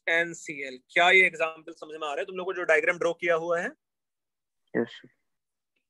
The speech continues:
Speaker 1: अच्छा, दोनों में ही यहाँ भी chiral carbon है और यहाँ भी chiral carbon है। इसमें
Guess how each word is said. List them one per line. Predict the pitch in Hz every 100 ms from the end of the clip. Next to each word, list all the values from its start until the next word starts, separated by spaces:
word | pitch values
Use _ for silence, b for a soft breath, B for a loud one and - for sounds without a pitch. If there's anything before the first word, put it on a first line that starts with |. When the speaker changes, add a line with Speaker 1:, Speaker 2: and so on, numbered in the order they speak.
| _ _ _
Speaker 1:
अच्छा, | 156 156
दोनों | 143 160 160 180
में | 190 190
ही | 180 185 196 220 - _ _
यहाँ | 156 143 156 156
भी | 180
chiral | 180 160 165 170
carbon | 160 151 151 156 151 156
है | 160 165 170 -
और | 147 139
यहाँ | 139 127 147 139
भी | 139 165 185 180
chiral | 139 135 151
carbon | 143 120 123 123 123 -
है। | 147 139
इसमें | - 131